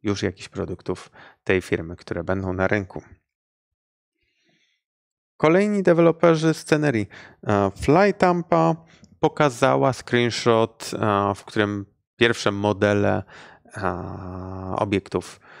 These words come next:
wykonanych przez nich były już umieszczone w nowym Flight Simulatorze. To znaczy, że już coś robią, ale prawdopodobnie nie mają za dużo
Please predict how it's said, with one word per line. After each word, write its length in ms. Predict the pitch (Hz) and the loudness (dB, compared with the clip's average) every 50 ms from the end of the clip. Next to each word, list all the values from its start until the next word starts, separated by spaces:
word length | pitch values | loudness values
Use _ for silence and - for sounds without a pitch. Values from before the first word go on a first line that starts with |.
| - - _ _ _ _ - | -20 -20 _ _ _ _ -8
wykonanych 580 | 90 87 101 95 - 98 98 95 92 92 92 | -6 -4 -4 -2 -2 -2 -2 -4 -4 -6 -8
przez 300 | - - - 101 95 - | -4 -2 -2 -2 0 -2
nich 120 | 107 90 - _ _ - | -8 -10 -10 _ _ -2
były 300 | - 98 107 120 120 113 | 2 2 4 4 2 2
już 180 | 104 98 - - | 0 -2 -2 -4
umieszczone 520 | - 107 98 95 - - - 95 92 92 | -6 -4 -4 -4 -4 -4 -4 -4 -4 -4
w 60 | 90 | -4
nowym 260 | 98 92 90 90 90 - | -4 -4 -4 -4 -6 -4
Flight 260 | - 92 90 - - | -2 -2 -2 -4 -6
Simulatorze. 560 | 92 - - - - - - 98 - - - - _ | -10 -8 -8 -8 -8 -6 -8 -8 -8 -12 -16 -16 _
To 160 | - 120 131 117 | 0 0 0 2
znaczy, 260 | - 135 123 - - | 2 0 -2 0 0
że 120 | 131 123 | 2 2
już 160 | 131 151 - | 2 2 2
coś 200 | - - 139 127 | 2 2 2 2
robią, 400 | 139 147 135 135 156 165 175 190 - - - - - _ _ _ _ _ _ _ _ _ _ | 2 0 0 2 2 2 2 0 -2 -6 -18 -20 -20 _ _ _ _ _ _ _ _ _ _
ale 320 | - 135 147 160 165 160 156 - _ _ _ _ _ | 0 0 2 2 2 0 -2 -4 _ _ _ _ _
prawdopodobnie 600 | - - 117 113 127 - - 110 110 104 107 104 98 | -2 -2 -2 0 -2 0 2 2 2 2 0 -2 -2
nie 100 | 92 90 | -4 -4
mają 240 | 90 95 101 104 95 | -4 -4 -4 -2 -2
za 120 | 98 92 | -2 -4
dużo 200 | 90 95 104 98 | -2 0 2 2